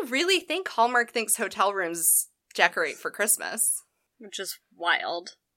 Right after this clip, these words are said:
Speaker 1: Which would mean that every room in that hotel in Vermont had a Christmas tree in it.
Speaker 2: Yep.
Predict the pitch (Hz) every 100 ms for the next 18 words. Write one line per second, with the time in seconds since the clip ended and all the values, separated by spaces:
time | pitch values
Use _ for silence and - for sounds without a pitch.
0 | _ _ - 285 294 285 311 320 302 262
1 | - 247 247 254 240 226 254 247 220 208
2 | 214 214 _ _ _ _ - 220 220 208
3 | 202 208 214 202 220 185 185 180 175 190
4 | _ _ _ _ _ _ 214 180 170 160
5 | 175 370 160 151 - 190 185 170 226 415
6 | 254 170 - 165 127 120 127 - _ _
7 | _ _ - 180 120 262